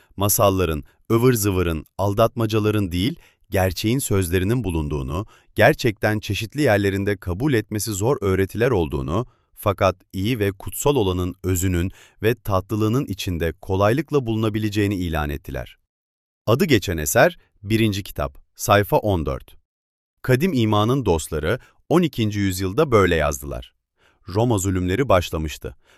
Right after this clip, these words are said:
Fakat kazıklar ve işkenceler arasında imanlılar çoğalmaya devam etti. Kutsal kitabın dinde tek yanılmaz yetki kaynağı olduğunu kararlılıkla ilan ediyorlar ve hiç kimsenin iman etmeye zorlanmaması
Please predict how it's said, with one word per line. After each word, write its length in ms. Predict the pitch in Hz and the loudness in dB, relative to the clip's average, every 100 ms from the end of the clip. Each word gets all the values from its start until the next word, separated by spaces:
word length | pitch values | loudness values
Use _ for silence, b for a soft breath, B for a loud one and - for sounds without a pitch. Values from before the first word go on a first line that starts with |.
| b | b
Fakat 420 | 117 110 117 - | -2 4 2 2
kazıklar 580 | 101 92 101 110 131 98 | -4 -4 -2 2 2 2
ve 60 | |
işkenceler 600 | 92 - 117 131 110 92 | -4 -4 0 0 0 -2
arasında 520 | 85 80 - 78 69 - | -2 -4 -6 -8 -8 -8
imanlılar 600 | 95 92 92 98 101 113 | -4 -2 0 0 2 0
çoğalmaya 560 | 113 101 95 92 101 139 | 0 0 0 2 -2 0
devam 320 | 98 87 76 | 0 2 -2
etti. 340 | 67 - 62 - _ _ B B - | -4 -10 -16 -16 _ _ B B -10
Kutsal 360 | 113 - 175 | -8 2 2
kitabın 520 | 180 - 110 92 92 85 | 2 0 0 0 -2 -2
dinde 300 | 101 110 131 | -4 0 -2
tek 320 | - 175 - | 0 -4 -2
yanılmaz 480 | 107 101 101 104 95 | -2 0 0 -2 -2
yetki 280 | 92 - | -4 -4
kaynağı 400 | - 110 95 92 | -2 0 2 0
olduğunu 480 | 90 85 82 76 76 | 0 0 -2 -4 -6
kararlılıkla 640 | - 92 98 101 135 - 120 | -4 0 2 2 -4 -4 -6
ilan 360 | 92 87 110 | -2 0 0
ediyorlar 540 | 95 71 65 64 - - B B B | 0 -2 -6 0 2 0 B B B
ve 80 | 104 | -2
hiç 340 | 92 - 98 - | -2 -4 -10 -4
kimsenin 580 | 170 175 - 87 78 - | -4 -4 -4 -4 -4 -6
iman 400 | 95 101 131 113 | -4 -2 0 -2
etmeye 360 | 95 98 92 | -4 -4 -4
zorlanmaması 880 | 85 80 80 107 127 76 73 - 123 | -2 -2 0 0 0 -4 -4 -2 -2